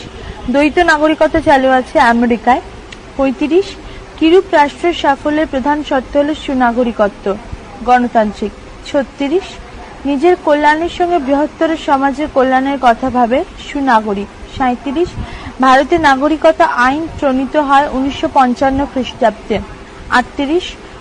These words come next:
গণতন্ত্রের সাফল্যের অন্যতম শর্ত হল সুনাগরিকতা। ঊনচল্লিশ,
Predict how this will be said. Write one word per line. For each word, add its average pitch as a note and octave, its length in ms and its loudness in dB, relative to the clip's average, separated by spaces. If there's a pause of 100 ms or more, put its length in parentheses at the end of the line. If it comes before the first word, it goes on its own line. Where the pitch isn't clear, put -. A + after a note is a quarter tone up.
(120)
গণতন্ত্রের D#4+ 580 4 (100)
সাফল্যের D#4+ 520 2
অন্যতম D4 580 2
শর্ত C#4+ 380 0
হল D4 240 2
সুনাগরিকতা। C4+ 960 0 (480)
ঊনচল্লিশ, D#4+ 640 2